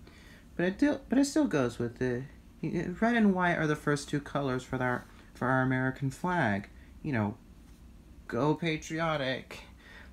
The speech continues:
But any-, but anyway, it's a nice phone. Here's the handset. It's a, uh, normal Western Electric A T and T G three handset, but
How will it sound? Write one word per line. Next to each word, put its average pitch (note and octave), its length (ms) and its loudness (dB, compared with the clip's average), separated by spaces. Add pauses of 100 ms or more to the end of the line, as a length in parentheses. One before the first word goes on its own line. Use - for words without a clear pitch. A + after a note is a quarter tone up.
(100)
But D3+ 120 -2
any-, D#3 400 0 (420)
but G#3+ 100 0
anyway, C#3+ 460 4
it's E3 140 -6
a G3+ 40 0
nice C3+ 340 -4
phone. B2+ 500 -4 (1500)
Here's E3+ 220 -4
the E3 80 0
handset. D#3+ 680 0 (520)
It's - 260 -4
a, D#3 180 2
uh, D3 300 4
normal D#3 760 2 (440)
Western D3 420 0
Electric C#3+ 640 0
A C#3+ 180 0
T C#3+ 220 -4
and C#3+ 100 0
T C#3+ 280 -2
G C#3 280 0
three C#3 300 -4
handset, C3+ 880 -6
but B2+ 220 -6